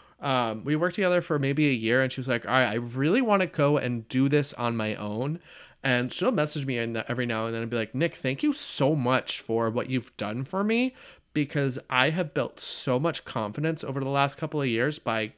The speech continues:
going to the gym and realizing that I'm a badass bitch and f-, also fuck body dysmorphia." So th-, Amanda, if you're listening, those texts fucking make my entire life. <laughs> It makes me really so happy that I got into this career field.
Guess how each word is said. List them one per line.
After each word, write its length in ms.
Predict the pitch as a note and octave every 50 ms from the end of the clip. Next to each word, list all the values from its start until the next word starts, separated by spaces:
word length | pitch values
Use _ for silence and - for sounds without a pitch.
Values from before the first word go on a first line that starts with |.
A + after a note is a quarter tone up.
| _ -
going 300 | A2+ G#2 A#2+ C3 C3+ C3
to 120 | - C#3
the 140 | A2+ A2 G#2
gym 400 | G#2+ - G2+ G#2+ G#2 G#2 G#2+ G2+ -
and 320 | - G#2+ G#2+ G#2+ A2 G#2+ A2
realizing 520 | A2+ A2 A2 A2+ A2+ A2+ A2+ - B2 B2
that 100 | A#2 G#2+
I'm 120 | A2 A2 A2+
a 60 | G#2+
badass 560 | G#2 A#2 A2 A2 A2+ A2+ A2+ A2+ A2+ - -
bitch 380 | - A2 A2 G#2+ - - - - - - - - _ -
and 200 | C3+ A#2 A2 G#2+
f-, 180 | - - - - -
also 320 | B2 B2 A#2+ - C3 A#2
fuck 340 | A2 - - A2+ G2+ - -
body 280 | - F#2+ - G2+ G2+ G2+
dysmorphia." 640 | - G2+ - - G#2 - - - - A2+ A2 - - - - - - - -
So 160 | - C#3+ B2 - - -
th-, 180 | - D#3+ D3 - - - - - -
Amanda, 540 | C#3 D3 C#3+ C#3+ D3 D3+ D#3 D#3+ E3 E3 D3+
if 140 | C3 -
you're 120 | D3 C#3+ C#3
listening, 520 | C3+ C#3+ C#3 - D#3+ D3+ D3+ D#3 D#3 D3
those 260 | B2+ A#2 A#2+ B2 -
texts 340 | - - C3+ A#2+ - - -
fucking 500 | - - A#2+ A2+ - B2+ A2+ A#2 A#2 A2+ -
make 540 | A#2+ A#2+ A#2 A2+ A2+ A#2 A2+ A2+ A2 - B2
my 260 | A#2 A2 A2 G#2+ G#2
entire 720 | G#2 A2 A2+ A2+ A2+ A2 - - - G#2+ G#2+ G#2+ G#2 G#2
life. 420 | A2 - G2 G2 G2+ - - - - -
<laughs> 560 | C3+ - F#3+ G3 - - - A3 - C3+ - - - - - - F3+ -
It 220 | - C#3+ C#3+ C#3+
makes 400 | C3+ C#3+ C#3+ C#3 C3+ - - -
me 340 | D#3+ D#3 D3+ D3+ D3 C#3+ -
really 460 | - B2+ A#2 C3 C3+ C3 B2+ B2+ C3
so 260 | A#2+ - C3+ B2 B2
happy 400 | B2 A#2+ A2+ A2 G#2+ G#2 A#2 A2+
that 140 | A2+ A2+ G#2+
I 100 | G#2+ G#2+
got 220 | G#2+ A2 G#2 G2+
into 200 | G#2+ A2 - -
this 200 | A2 - A2 -
career 320 | - - - A#2+ - - -
field. 400 | - - - - - - -